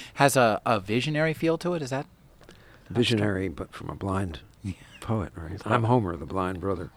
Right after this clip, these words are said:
Speaker 1: The blind brother,
Speaker 2: "I
Speaker 1: yes.
Speaker 2: didn't lose my sight all at once," he says. "It was like the movies, a slow fade out." And the whole novel works that way,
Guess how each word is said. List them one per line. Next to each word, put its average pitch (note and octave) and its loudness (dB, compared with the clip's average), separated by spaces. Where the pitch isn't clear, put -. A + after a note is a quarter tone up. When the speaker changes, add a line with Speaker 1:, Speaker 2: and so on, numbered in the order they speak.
Speaker 1:
The F#2 -8
blind G#2 -6
brother, G2+ -6
Speaker 2:
"I B2+ 0
Speaker 1:
yes. C#3 2
Speaker 2:
didn't D3 4
lose C3+ 8
my G#2+ 2
sight A2+ 0
all G2+ 0
at - -8
once," G2+ -4
he C2+ -6
says. - -10
"It - -4
was A2 2
like B2 2
the B2 2
movies, E2 -2
a - -12
slow G#2 -2
fade - -6
out." - -12
And G#2 -2
the G#2+ 0
whole D3+ 4
novel A#2 4
works F#2+ 2
that G#1 -2
way, B1+ -8